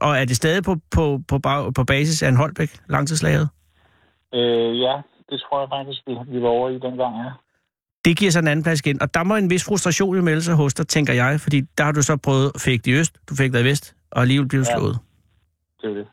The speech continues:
Speaker 1: Hvad gør du så tredje år?
Speaker 2: Den tredje år, der slap jeg faktisk for at tage stilling til det, fordi der var der en af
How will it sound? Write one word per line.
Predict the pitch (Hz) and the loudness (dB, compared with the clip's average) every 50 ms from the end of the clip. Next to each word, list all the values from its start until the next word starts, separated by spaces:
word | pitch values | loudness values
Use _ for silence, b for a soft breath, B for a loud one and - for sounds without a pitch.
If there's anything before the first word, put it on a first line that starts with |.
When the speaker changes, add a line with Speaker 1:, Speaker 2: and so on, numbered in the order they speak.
| _ _ _ _ _ _ _ _ _ _ _ - | _ _ _ _ _ _ _ _ _ _ _ 0
Speaker 1:
Hvad | 143 147 | 0 2
gør | - 165 147 156 | 2 2 0 0
du | 175 | 0
så | 170 - 165 151 | -2 0 0 -2
tredje | - - - 143 139 143 143 | -2 -2 -2 0 2 2 2
år? | 131 127 - - _ _ _ _ _ _ _ _ _ _ _ _ _ _ _ _ _ _ _ _ _ - | 0 -2 -4 -8 _ _ _ _ _ _ _ _ _ _ _ _ _ _ _ _ _ _ _ _ _ -10
Speaker 2:
Den | 120 113 110 | -8 -6 -4
tredje | - - - - 147 143 160 170 170 170 156 | -4 -4 -2 0 0 0 2 2 2 2 0
år, | 139 139 139 | 0 -2 -4
der | 139 151 139 - | -6 -6 -6 -4
slap | - 135 131 135 143 | -2 -2 -2 -2 -2
jeg | 135 123 135 | -4 -2 -2
faktisk | 135 135 139 131 - | -4 -4 -4 -6 -4
for | 143 131 | -2 -2
at | 127 - - | -2 -4 -6
tage | 135 120 - | -10 -10 -8
stilling | - 131 127 127 139 139 127 | -4 -2 -2 -2 -2 -4 -4
til | - 131 123 | -2 0 0
det, | 131 135 127 | 0 0 -4
fordi | - 127 120 113 131 | -6 -8 -6 -2 -2
der | 123 | 0
var | 120 127 | 0 0
der | 123 120 117 139 127 | 0 -2 -4 -4 -6
en | 131 127 | -6 -6
af | 127 | -6